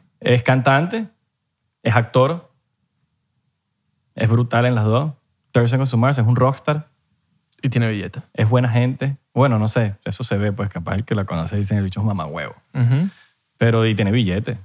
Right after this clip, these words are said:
Speaker 2: Tiene billete.
Speaker 1: Entonces,
Speaker 2: Claro.
Speaker 1: no, Jared Leto.
Speaker 2: Cantante, yo.
Speaker 1: Cantante y actor.
Speaker 2: O sea, ya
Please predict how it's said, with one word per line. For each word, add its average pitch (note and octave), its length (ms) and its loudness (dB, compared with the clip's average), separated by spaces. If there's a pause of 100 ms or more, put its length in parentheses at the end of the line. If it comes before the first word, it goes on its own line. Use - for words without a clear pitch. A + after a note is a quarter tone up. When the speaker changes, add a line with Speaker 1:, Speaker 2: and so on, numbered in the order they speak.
Speaker 2:
Tiene G2+ 160 -12
billete. A#2 500 -16 (160)
Speaker 1:
Entonces, G#2 320 0
Speaker 2:
Claro. D3 200 -2
Speaker 1:
no, F4+ 60 -6
Jared C#4 180 -2
Leto. G#3+ 380 -4 (1400)
Speaker 2:
Cantante, G3 920 2
yo. G#3+ 340 2 (1500)
Speaker 1:
Cantante B2+ 300 2
y - 20 2
actor. A#2 480 0 (1000)
Speaker 2:
O C3 120 0
sea, C#3 160 2
ya B2 320 -2